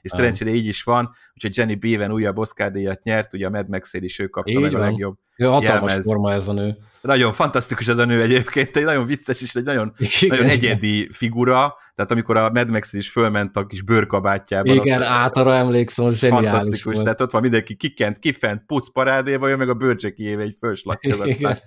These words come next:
Speaker 1: átveszi, most egy kicsit már konszolidáltabb volt, ö, de, de most is lejött, hogy ez mekkora arc, és hát, és hát egy, egy fantasztikus tehetség, tehát hihetetlen, mit, mit képes művelni, hogy
Speaker 2: Mhm.
Speaker 1: tegyük egymás mellé a Mad Max-et, meg a Szörnyellát, tehát teljesen más világ, és mind a kettő fantasztikus, úgyhogy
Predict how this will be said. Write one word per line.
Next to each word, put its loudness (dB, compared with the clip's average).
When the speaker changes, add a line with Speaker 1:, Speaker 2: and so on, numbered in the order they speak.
Speaker 1:
átveszi, 0
most 2
egy -2
kicsit -2
már 2
konszolidáltabb 0
volt, 0
ö, 4
de, 2
de 0
most -6
is -8
lejött, -2
hogy -6
ez -2
mekkora -4
arc, -2
és -8
hát, -8
és -12
hát -14
egy, -14
egy -18
fantasztikus -16
tehetség, -14
tehát -14
hihetetlen, -12
mit, -14
mit -14
képes -6
művelni, -4
hogy -6
Speaker 2:
Mhm. -2
Speaker 1:
tegyük 0
egymás -2
mellé -2
a 0
Mad -4
Max-et, -8
meg -8
a -4
Szörnyellát, -6
tehát -14
teljesen -4
más -6
világ, -2
és -8
mind -8
a -8
kettő -12
fantasztikus, -14
úgyhogy -12